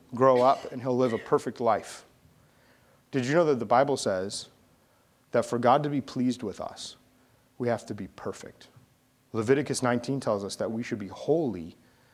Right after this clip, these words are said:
as God is holy. Holy means completely set apart. Holy means that there is no stain whatsoever upon you. That's what holiness means.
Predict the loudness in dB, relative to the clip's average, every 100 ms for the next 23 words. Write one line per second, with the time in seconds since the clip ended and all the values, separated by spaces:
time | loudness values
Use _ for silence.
0 | _ _ -12 -10 -6 -4 -4 -6 -12 -6
1 | -6 -4 -8 -16 _ _ _ _ _ _
2 | 2 4 2 0 -4 -8 -10 -6 -6 -4
3 | -2 2 2 0 0 0 -2 -14 -20 -20
4 | -2 2 2 2 2 0 0 -4 -14 -20
5 | _ -6 -2 -2 -2 2 2 2 0 -2
6 | -2 -2 0 -4 -6 -12 _ -8 0 0
7 | 0 -2 0 0 -2 -8 -8 -14 -12 -12
8 | -14 -18 _ _ _ _ _ _ _ _
9 | _ _ -4 0 -2 -2 -4 -4 -8 -12
10 | -14 -16 -20